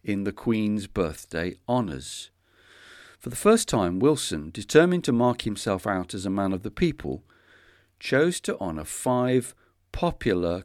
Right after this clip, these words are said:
cultural figures who were changing the world. All five were from the northwest of England. Looking back, four of them were predictable enough. John, Paul, George and Ringo,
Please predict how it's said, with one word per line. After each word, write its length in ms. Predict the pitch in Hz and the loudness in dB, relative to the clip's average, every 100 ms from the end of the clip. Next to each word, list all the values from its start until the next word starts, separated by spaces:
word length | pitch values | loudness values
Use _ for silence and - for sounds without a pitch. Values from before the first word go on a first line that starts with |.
| - | 0
cultural 440 | 120 107 - 113 | 0 0 -2 -6
figures 520 | 104 - 90 78 71 - | -4 -2 -2 -2 -4 -4
who 100 | 170 | -2
were 120 | 165 | 0
changing 460 | - 113 104 98 | 2 2 2 0
the 80 | 90 | 0
world. 460 | 82 76 67 65 - _ - - _ _ _ _ - - - - - _ | -2 -4 -6 -10 -18 _ -20 -20 _ _ _ _ -20 -20 -20 -20 -20 _
All 260 | _ 135 160 | _ 4 4
five 580 | - - 123 87 85 92 | 2 2 4 4 2 -2
were 100 | 90 | -2
from 220 | 104 98 | -2 0
the 100 | 98 | 0
northwest 580 | 98 92 87 90 82 - | 0 0 0 -4 -6 -8
of 120 | 76 | -8
England. 500 | 76 71 69 71 - _ _ - - _ - | -8 -10 -12 -14 -18 _ _ -20 -20 _ -4
Looking 320 | 185 185 151 | 0 0 2
back, 340 | 104 92 - | 2 2 -2
four 340 | - - 160 113 | -2 8 10 10
of 120 | 90 | 6
them 220 | 90 90 | -2 -2
were 100 | 87 | -2
predictable 720 | - 95 104 - - 87 92 | 0 0 0 -4 -6 -4 -2
enough. 540 | 80 73 67 - - - _ - _ _ | -4 -6 -10 -12 -16 -16 _ -20 _ _
John, 540 | - 120 123 120 120 | 4 6 8 4 2
Paul, 480 | 117 104 113 117 113 | 0 2 4 4 2
George 360 | 107 107 110 104 | 2 2 2 2
and 160 | 92 | 0
Ringo, 380 | 82 71 69 65 | 0 -2 -6 -8